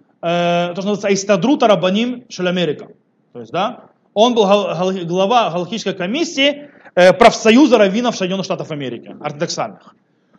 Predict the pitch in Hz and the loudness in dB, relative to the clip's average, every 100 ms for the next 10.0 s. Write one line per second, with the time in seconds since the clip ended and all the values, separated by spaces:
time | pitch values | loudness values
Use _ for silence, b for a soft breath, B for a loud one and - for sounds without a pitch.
0 | - 233 285 277 175 269 277 240 - 254 | 4 8 8 6 4 6 6 2 0 0
1 | 262 - 233 220 233 233 - _ _ _ | 0 -2 -4 0 0 -2 -12 _ _ _
2 | _ _ _ _ _ _ _ _ _ 175 | _ _ _ _ _ _ _ _ _ 0
3 | 165 165 165 165 165 160 160 165 - 185 | 2 4 4 2 2 2 0 -2 -2 -2
4 | 180 226 311 - 226 202 151 202 214 233 | 0 0 0 -2 -6 -4 0 4 6 4
5 | 240 - _ - 165 156 190 185 185 185 | 0 -12 _ -4 -2 0 0 0 -4 0
6 | 262 233 185 185 175 196 226 226 220 B | 0 0 -2 -4 -4 0 0 -2 -8 B
7 | _ _ - 262 254 - 165 - - _ | _ _ 4 6 6 4 -10 -12 -18 _
8 | _ _ _ _ _ _ 175 165 170 170 | _ _ _ _ _ _ -2 2 4 4
9 | 170 170 190 202 254 285 240 240 254 - | 2 0 0 2 4 4 2 0 -4 -8